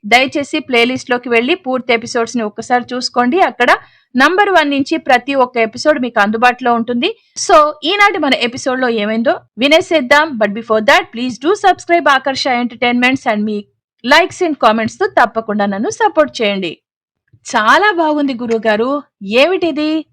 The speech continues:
She, she, she was regal. She was regal. నిజంగా చాలా బాగుంది. థాంక్స్,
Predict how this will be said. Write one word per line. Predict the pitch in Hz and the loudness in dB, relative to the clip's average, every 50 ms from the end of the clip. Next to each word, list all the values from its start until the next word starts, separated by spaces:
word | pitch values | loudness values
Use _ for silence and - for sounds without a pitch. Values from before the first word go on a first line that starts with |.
| _ _ _ - | _ _ _ -18
She, | - - - - 294 294 294 294 294 285 269 | -14 -12 -8 -8 -6 -6 -4 -4 -4 -4 -4
she, | 240 - _ - - - 269 269 269 277 269 269 240 - _ _ _ _ _ _ _ _ _ _ _ _ _ _ _ _ - | -6 -8 _ -18 -10 -8 -6 -4 -2 -4 -4 -6 -8 -12 _ _ _ _ _ _ _ _ _ _ _ _ _ _ _ _ -12
she | - - 254 247 247 | -8 -4 -4 0 2
was | 320 370 427 370 339 285 | 2 2 2 0 -4 -6
regal. | 269 240 220 233 220 196 - - _ _ _ _ _ _ _ _ _ _ | -6 -2 0 0 0 0 -2 -6 _ _ _ _ _ _ _ _ _ _
She | - - - - 269 269 269 | -12 -10 -6 -4 -4 0 2
was | 285 294 294 294 294 269 233 247 214 | 2 2 2 2 0 -4 -6 -8 -8
regal. | 220 220 226 226 202 220 214 196 220 220 - _ _ _ - | -6 -6 -6 -4 -2 -2 -2 -2 -4 -8 -14 _ _ _ -8
నిజంగా | 208 214 196 277 277 285 285 302 | -6 -6 -4 -2 0 2 2 0
చాలా | 294 - - - 247 226 262 302 320 | 0 -2 -4 -4 -4 -2 0 0 0
బాగుంది. | 285 285 262 247 233 240 240 220 220 208 - _ _ _ _ _ 262 | 0 0 0 0 0 -2 -2 -2 -4 -6 -8 _ _ _ _ _ -2
థాంక్స్, | 277 285 269 269 - - - | 0 0 0 0 -2 -8 -16